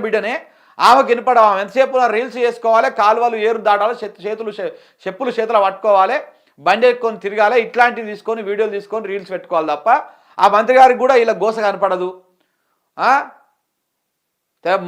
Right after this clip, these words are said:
మన ముఖ్యమంత్రికి గోస కనపడదు. విద్య-, మన విద్యా కమిషన్ మరి ఏం చేస్తా ఉందో, విద్యా కమిషన్ ఒకటి ఏర్పాటు చేసిర్రు, దానికి అక్నూరు మురళి అని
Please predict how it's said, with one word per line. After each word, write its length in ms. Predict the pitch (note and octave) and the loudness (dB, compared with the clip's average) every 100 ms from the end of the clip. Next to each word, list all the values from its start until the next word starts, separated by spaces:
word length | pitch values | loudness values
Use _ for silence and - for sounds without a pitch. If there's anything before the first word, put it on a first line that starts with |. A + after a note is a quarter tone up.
| F3 | -2
మన 80 | G#3+ G#3 | -2 0
ముఖ్యమంత్రికి 480 | B3+ C4+ C4 C4 C#4 A3+ | 2 2 2 -2 2 2
గోస 140 | A3+ A3 | 2 0
కనపడదు. 440 | G#3 G3+ G3 F#3 F#3 F#3 _ _ _ _ | 0 0 0 -2 -6 -10 _ _ _ _
విద్య-, 200 | F3 G#3 G3 F#3+ F#3 | -6 -4 -4 -8 -4
మన 80 | G3 G3 | 0 0
విద్యా 220 | G#3 A3+ C#4 | 0 2 4
కమిషన్ 320 | C4 B3+ C4+ B3 | 4 2 0 2
మరి 120 | G#3 | 2
ఏం 60 | A3+ A#3 | 0 -2
చేస్తా 220 | - G#3 G3 | -2 -2 -2
ఉందో, 160 | F#3+ F3+ | -4 -6
విద్యా 160 | F#3 A#3 A3+ | -4 -4 -2
కమిషన్ 260 | A3 A3+ | -4 -6
ఒకటి 120 | A3 G3 | -8 -8
ఏర్పాటు 260 | G3+ G#3+ F#3+ | -4 -4 -4
చేసిర్రు, 300 | F#3 F3+ D#3 D#3+ | -6 -10 -10 -6
దానికి 280 | F#3 F#3+ F#3 F3 _ _ - | -6 -6 -10 -10 _ _ -2
అక్నూరు 280 | F#3+ A#3 A#3+ | 0 2 2
మురళి 200 | G#3+ G#3+ | 0 -2
అని 100 | G#3+ | 0